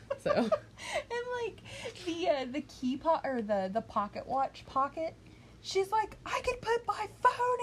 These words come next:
Speaker 2: in here." <laughs>
Speaker 1: It was very fun. It was, it was a fun trip.
Speaker 2: So there's a lot of difference between men and women's clothes.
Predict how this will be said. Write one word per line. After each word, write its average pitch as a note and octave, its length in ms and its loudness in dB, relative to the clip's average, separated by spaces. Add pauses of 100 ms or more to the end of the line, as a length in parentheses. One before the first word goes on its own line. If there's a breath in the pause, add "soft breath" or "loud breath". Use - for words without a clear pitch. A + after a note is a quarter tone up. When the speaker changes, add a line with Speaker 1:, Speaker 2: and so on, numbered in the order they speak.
(100)
Speaker 2:
in G#4 140 -2
here." G4+ 440 4
<laughs> A4+ 420 6 (2750 loud breath)
Speaker 1:
It G4+ 60 4
was F#4 160 6
very E4 340 2
fun. A#3 440 -2
It F3+ 60 -4
was, G#3 300 0
it - 100 -2
was G3 120 0
a G3 60 0
fun - 260 -2
trip. - 360 -4 (420 loud breath)
Speaker 2:
So F4+ 80 -6
there's G4 200 -2
a G4+ 40 4
lot A#3 500 2
of C4 180 -8
difference E4+ 440 -4
between G3 420 -6
men F3 140 -4
and F3 120 -6
women's - 320 -8
clothes. - 240 -4